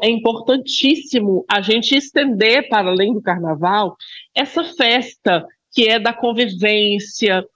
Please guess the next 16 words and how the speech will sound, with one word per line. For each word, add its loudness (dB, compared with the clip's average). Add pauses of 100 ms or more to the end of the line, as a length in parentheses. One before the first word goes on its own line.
essa -2
festa -2
da 0
alegria, 0 (300)
essa -2
festa -2 (280)
que 0
abraça 0
todas -2
as -2
existências. -4 (320)
É 2
urgente 2
a 2
gente 0
pensar 0